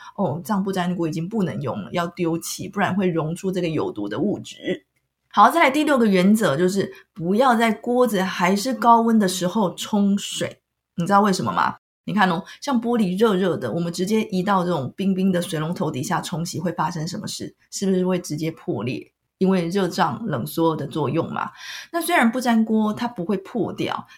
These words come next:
可是呢，你不要忘记它有涂层哦。如果你在高温的时候冲，冲这个冷水，涂层可能还是会产生这种肉眼看不见的裂痕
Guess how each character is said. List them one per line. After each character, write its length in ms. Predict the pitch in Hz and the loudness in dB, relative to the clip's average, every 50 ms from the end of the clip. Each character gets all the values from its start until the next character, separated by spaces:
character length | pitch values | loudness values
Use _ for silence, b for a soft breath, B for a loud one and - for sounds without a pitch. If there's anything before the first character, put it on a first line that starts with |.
| B B | B B
可 140 | - 175 | -6 -4
是 160 | 170 - 220 208 | -2 2 4 4
呢， 200 | 190 170 170 165 | 4 4 2 -2
你 100 | 160 160 | -4 -2
不 60 | 147 175 | -2 0
要 100 | 185 196 | 0 2
忘 240 | 202 233 202 185 | 2 2 2 2
记 100 | 180 180 | 0 -2
它 140 | 180 - 202 | -2 -2 0
有 140 | 190 170 - | -2 -2 -2
涂 320 | - - - 139 151 165 | -6 -8 -4 -2 -2 -2
层 320 | 160 - - 170 156 156 - | -2 -2 -4 -6 -6 -6 -8
哦。 260 | 87 - - - - B B B B | -6 -6 -6 -6 -8 B B B B
如 120 | 190 214 | 0 2
果 80 | 220 220 | 4 4
你 80 | 175 165 | 4 2
在 100 | - 196 | 0 -2
高 200 | 196 - 196 196 | 0 2 4 4
温 160 | 196 202 196 | 4 4 4
的 80 | 190 175 | 2 2
时 160 | 175 - 165 | 0 -2 -4
候 160 | 175 190 185 | -2 -2 -2
冲， 400 | 180 - - 240 233 240 240 220 - _ _ | -2 -2 0 2 2 2 2 0 -2 _ _
冲 240 | - - - 214 226 | -10 -4 0 2 2
这 80 | 226 226 | 4 4
个 100 | 208 175 | 2 2
冷 380 | 151 147 151 151 123 160 196 | 0 0 0 0 0 0 0
水， 260 | 196 - - 180 - - B B B B B B | -2 0 0 -2 -2 -2 B B B B B B
涂 280 | B - 220 233 285 339 | B -2 0 0 0 0
层 340 | - 240 202 175 185 202 | 0 0 0 0 0 -2
可 300 | 220 - - - 196 180 | -2 -2 0 2 2 2
能 180 | 170 160 160 180 | 2 0 -2 -4
还 220 | 180 - - 180 | -4 -4 -4 -4
是 120 | 185 - 226 | -2 -2 -2
会 160 | 220 226 208 | -2 -2 -2
产 260 | 202 - - 160 131 165 | -4 -4 -6 -6 -6 -4
生 160 | - 185 185 | -2 0 0
这 100 | 190 196 | 0 0
种 160 | 175 156 170 | -2 -2 -2
肉 240 | 175 233 247 208 175 | 0 0 0 0 0
眼 180 | 151 104 - | -2 -4 -6
看 200 | - - 208 190 | -6 -4 -4 -4
不 100 | 175 139 | -4 -4
见 180 | 131 - 175 156 | -6 -6 -6 -6
的 80 | 151 - | -6 -6
裂 280 | 160 180 185 - - 165 | -4 -4 -4 -4 -6 -8
痕 180 | - - - | -12 -14 -16